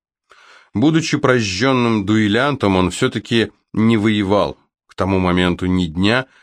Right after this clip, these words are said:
в отличие от боевого офицера Трубецкого. Бестужева в конечном итоге даже не занимало, что именно должно произойти,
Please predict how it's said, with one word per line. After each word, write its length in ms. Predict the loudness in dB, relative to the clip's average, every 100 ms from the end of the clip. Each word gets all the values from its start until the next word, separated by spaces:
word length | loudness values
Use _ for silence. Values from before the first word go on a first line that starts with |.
| _ -4
в 100 | -2
отличие 640 | 0 -2 -4 -2 0 0
от 100 | 0
боевого 540 | -2 0 0 2 0
офицера 500 | -2 -4 -6 -2 -2 -2
Трубецкого. 720 | -4 -4 -6 -6 -2 -2 -4 _ _ _ _ _ _ _ _ -6
Бестужева 560 | -4 -2 -2 -2 -2 -2
в 60 |
конечном 520 | 0 0 0 0 0
итоге 320 | 0 -2 -2 -2
даже 560 | 0 0 2 0 0
не 200 | 0 0
занимало, 640 | 2 2 0 0 0 0 -2
что 360 | -4 0 0
именно 440 | 2 0 -2 -2 0
должно 400 | 0 0 0 0
произойти, 840 | 0 0 0 -2 -2 -4 -4